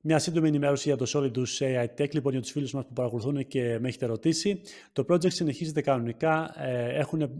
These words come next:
αναπτύξει και καινούρια προϊόντα, λοιπόν, πέρα από αυτό που έχουν σαν A I service που θα δώσουν στους πελάτες τους. Έχουμε και τα Meta Battle Bots, το οποίο, λοιπόν, ε, ε, μπορεί κάποιος να συμμετέχει. Είναι μια συλλογή με δέκα χιλιάδες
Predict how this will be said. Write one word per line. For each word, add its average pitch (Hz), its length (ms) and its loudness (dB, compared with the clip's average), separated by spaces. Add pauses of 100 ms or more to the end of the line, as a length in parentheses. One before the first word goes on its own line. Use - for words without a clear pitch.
(360)
αναπτύξει 147 480 -2
και 156 100 0
καινούρια 143 380 2
προϊόντα, 127 340 0
λοιπόν, 123 380 -2
πέρα 131 180 2
από 120 200 0
αυτό 120 260 -2
που 123 120 -4
έχουν 120 160 -2
σαν 120 220 -4
A 120 40 -4
I 120 440 -2
service 120 260 -4
που - 60 -16
θα 117 160 -4
δώσουν 123 280 -4
στους - 220 -12
πελάτες 156 400 2
τους. 180 220 -4 (320)
Έχουμε 151 340 0
και 147 120 -4
τα 131 200 2 (180)
Meta 139 320 2 (180)
Battle 135 380 2
Bots, 170 220 4 (140)
το 151 80 0
οποίο, 139 220 0
λοιπόν, 139 420 -2
ε, 127 280 -2 (360)
ε, 120 180 -4
μπορεί 131 240 2
κάποιος 127 300 0
να 135 80 -2
συμμετέχει. 151 680 -2
Είναι 151 180 0 (260)
μια 147 200 0
συλλογή 131 400 -2
με 139 120 -2
δέκα 139 240 -2
χιλιάδες 131 460 -2